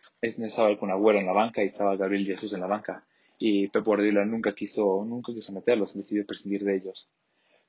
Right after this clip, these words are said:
Pero el punto es de que el Manchester City, en la segunda mitad del partido de ida, hizo un muy buen partido. Un buen,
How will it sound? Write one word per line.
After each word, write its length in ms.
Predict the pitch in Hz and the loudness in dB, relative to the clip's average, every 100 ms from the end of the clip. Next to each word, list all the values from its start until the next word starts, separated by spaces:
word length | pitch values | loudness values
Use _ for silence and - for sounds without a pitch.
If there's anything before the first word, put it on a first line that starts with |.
| - | 4
Pero 140 | 135 | 8
el 100 | 131 | 8
punto 300 | 135 156 151 | 6 2 2
es 80 | 147 | 2
de 120 | 151 | 2
que 220 | 143 139 | 4 4
el 140 | 120 120 | 4 4
Manchester 360 | 120 120 110 | 0 2 -2
City, 380 | 104 107 123 120 - | -2 -2 -2 -2 -2
en 140 | 113 107 | -2 -2
la 100 | 107 | -2
segunda 280 | 113 113 101 | -4 -2 -2
mitad 360 | 98 107 104 | 2 6 6
del 180 | 107 98 | 6 -2
partido 380 | - 95 110 101 | 0 0 2 2
de 120 | 95 | 4
ida, 360 | 110 117 117 - _ _ _ - _ | 4 4 0 -8 _ _ _ -20 _
hizo 380 | - 139 131 131 | 0 2 4 2
un 120 | 123 | 2
muy 160 | 127 123 | 2 4
buen 160 | 110 101 | 4 2
partido. 400 | 92 98 87 - _ _ _ | 0 0 -2 -4 _ _ _
Un 180 | - 127 | -6 4
buen, 180 | 123 | 4